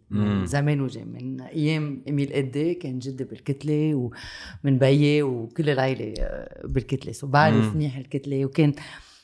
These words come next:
Speaker 1: كنا عم نحكي قبل مع معين، بفتكر، آه،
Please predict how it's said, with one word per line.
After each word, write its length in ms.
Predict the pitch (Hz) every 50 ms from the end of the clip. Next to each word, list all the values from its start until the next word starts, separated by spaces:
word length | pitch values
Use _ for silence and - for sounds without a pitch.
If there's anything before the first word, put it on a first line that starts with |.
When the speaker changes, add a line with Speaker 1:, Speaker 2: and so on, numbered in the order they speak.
| _ _ -
Speaker 1:
كنا 140 | 175 170 165
عم 160 | 165 165 170
نحكي 260 | 180 180 - - 185
قبل 220 | 165 160 156 147
مع 160 | 147 139 131 139
معين، 380 | 139 135 135 139 151 156 160
بفتكر، 720 | 147 147 - - 202 202 202 - 175 170 175 175 180 185 180 180 - - -
آه، 500 | 135 135 135 135 135 131 131 127 -